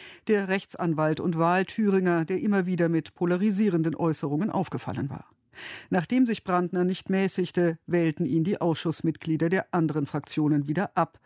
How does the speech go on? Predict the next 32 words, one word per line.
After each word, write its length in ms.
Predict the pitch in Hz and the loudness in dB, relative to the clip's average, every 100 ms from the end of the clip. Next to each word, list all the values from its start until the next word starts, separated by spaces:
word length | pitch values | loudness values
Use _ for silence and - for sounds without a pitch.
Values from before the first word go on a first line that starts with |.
| _ _ _ | _ _ _
Und 180 | 170 - | -2 0
für 120 | 160 | 0
den 120 | 160 | 2
Moment 520 | 156 160 180 208 - _ | 2 2 2 0 -4 _
bleibt 340 | 180 170 - | 0 0 0
es 100 | 165 | -6
auch 260 | - 160 - | -2 -2 -2
nach 260 | 190 208 - | 0 0 -2
der 140 | 202 | -2
Eilentscheidung 640 | 156 151 147 156 147 147 | 0 0 -2 -2 0 0
des 120 | 151 - | -2 -2
Bundesverfassungsgerichts 1040 | 143 147 214 - 143 - - 123 127 - | -4 -2 -6 -6 -4 -6 -8 -8 -8 -10
dabei. 320 | - - 90 - _ _ - _ _ | -10 -8 -10 -12 _ _ -20 _ _
Endgültig 720 | 180 240 - 254 254 262 - - | 0 2 2 0 2 0 -2 -4
entscheidet 480 | 240 - 185 170 - | -4 0 0 0 -2
es 80 | - | -4
sich 160 | 165 | -2
im 160 | 175 170 | 0 0
Hauptsacheverfahren 920 | 202 - 175 180 180 - 190 185 190 - - - - | -2 -2 -2 -2 -2 0 0 2 0 -4 -14 -16 -4
und 160 | 185 | -2
schon 180 | - 240 | 0 2
das 300 | 196 143 - | 2 0 -2
wertete 340 | 160 156 - | -2 -2 -4
Brandner 460 | 175 165 160 160 170 | -2 0 0 0 -2
als 300 | 175 - - | -2 -4 -8
kleinen 440 | - 151 143 160 | -2 0 2 2
Sieg. 380 | 185 165 135 - - | 2 0 -2 -12 -12
Auch 180 | 147 139 | -6 -6
sein 240 | - 139 - | -4 -4 -4
Parteifreund 680 | 160 185 190 - 175 165 | -2 0 0 0 -2 0
Roman 360 | 165 170 185 180 | 0 0 2 2
Reusch 360 | 190 202 196 | 2 2 0